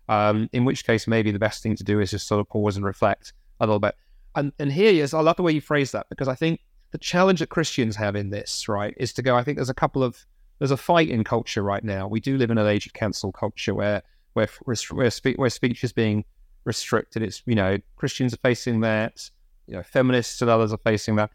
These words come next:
I think actually we should be fighting for freedom of speech. I think that is actually got, that is actually a, a Christian virtue, because so much hangs on it. But just because you have the right to it, you're absolutely right, doesn't mean that you necessarily grab hold of it. I think Paul, wasn't he, in First Corinthians talking about, you know, "I've got all the rights of the apo-,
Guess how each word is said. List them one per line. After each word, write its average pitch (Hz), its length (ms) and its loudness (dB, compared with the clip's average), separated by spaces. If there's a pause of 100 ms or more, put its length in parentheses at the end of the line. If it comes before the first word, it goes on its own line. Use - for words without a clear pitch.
(160)
I 135 60 -2
think 151 160 4
actually - 240 0
we 135 80 0
should 165 220 0
be 110 80 0
fighting 113 420 2
for - 80 -14
freedom 101 300 0
of 95 100 -8
speech. - 380 -6
I - 20 -2
think 123 180 -4
that - 100 -2
is 131 100 -2
actually 113 260 -2
got, - 240 -4
that - 140 -4
is 131 100 0
actually 120 360 -2
a, 101 140 -2 (320)
a 120 60 -4
Christian 113 600 0 (580)
virtue, - 580 -2
because 117 220 -6
so 135 160 2
much 120 160 -2
hangs 120 340 0
on 95 140 -2
it. 98 180 -4 (240)
But 123 100 -6
just 175 180 0
because 175 240 0
you 160 80 -2
have 147 140 -4
the 135 100 -2
right 131 260 2
to - 220 -8
it, 107 80 -6
you're 127 100 -4
absolutely 127 340 -6
right, 120 180 2 (100)
doesn't 147 400 2
mean 107 460 -2 (340)
that - 100 -4
you 131 80 -2
necessarily 127 360 -2
grab 147 200 2
hold 165 180 2
of 92 80 -6
it. 98 60 -6
I 104 60 -6
think 135 220 -6 (100)
Paul, 143 360 0 (360)
wasn't 123 160 -2
he, - 40 2
in 107 40 0
First - 260 0
Corinthians 123 480 -2
talking 117 220 -6
about, 117 160 0
you 123 60 0
know, 110 100 2
"I've 131 140 2
got 151 80 -2
all 147 80 0
the 123 80 0
rights 139 260 4
of - 40 -14
the 131 80 -2
apo-, - 240 -8